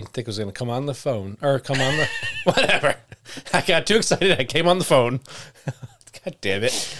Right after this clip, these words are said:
Speaker 2: You know what I meant.
Speaker 1: Woo! Um,
Speaker 2: Australia, though. That's great.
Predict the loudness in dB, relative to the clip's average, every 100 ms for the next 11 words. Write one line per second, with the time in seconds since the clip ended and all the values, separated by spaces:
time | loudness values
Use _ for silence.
0 | -16 0 4 6 6 4 6 8 10 8
1 | 6 2 -2 2 2 4 0 -8 -16 -20
2 | _ _ -2 2 4 6 6 2 -4 -4
3 | -4 -4 -4